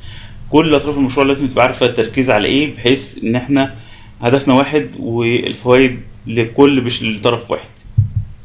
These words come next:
فبنبدأ نعمل حاجة اسمها اي اي ار، بنقعد مع المالك ونتفق معاه ايه الحاجات المهمة بالنسبة لك وايه النقط الأساسية، employer information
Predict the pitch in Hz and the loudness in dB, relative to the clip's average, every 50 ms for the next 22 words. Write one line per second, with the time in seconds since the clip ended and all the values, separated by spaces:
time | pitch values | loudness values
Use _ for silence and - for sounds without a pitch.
0 | - - - - - - - - - - - - - - - - - - - - | -16 -16 -16 -16 -16 -18 -20 -20 -20 -20 -20 -20 -18 -18 -18 -18 -18 -10 -2 2
1 | 139 156 165 151 165 175 - 151 139 143 151 151 151 147 139 135 135 135 135 127 | 2 2 2 2 -2 -2 0 0 2 2 2 2 2 0 0 0 -2 -4 -2 0
2 | 135 131 131 - - 131 131 123 104 82 98 123 131 127 123 123 123 123 117 113 | 0 0 2 2 2 4 4 4 4 4 4 4 4 2 0 -2 -2 -2 -2 -2
3 | 107 104 104 110 120 127 143 135 127 117 110 107 123 120 - 113 110 107 104 113 | -4 -2 -2 -2 0 0 0 0 -2 -2 -4 -4 -4 -4 -4 -2 -2 -2 -2 0
4 | 131 151 151 - - - - - - - 131 135 135 131 - 117 120 120 123 113 | 0 -2 -2 -4 -10 -16 -18 -18 -8 0 2 2 2 2 2 0 -2 0 0 0
5 | 113 117 117 120 120 113 110 107 107 104 104 113 120 123 135 127 123 120 120 117 | 0 0 0 0 0 -2 -2 -2 -4 -4 0 2 2 2 2 0 -2 -4 -4 -2
6 | 113 113 117 110 - - - - - - - - - 123 123 147 160 156 - - | 0 0 0 -2 -2 -4 -6 -10 -10 -12 -10 -6 -4 -2 -2 -2 -2 -4 -8 -16
7 | - - - - - - 113 117 113 117 117 117 120 113 104 104 - 110 104 107 | -18 -18 -18 -18 -12 -8 -6 -4 0 2 4 4 4 4 2 0 -2 -4 -2 0
8 | 110 117 120 123 | -2 -2 -2 -2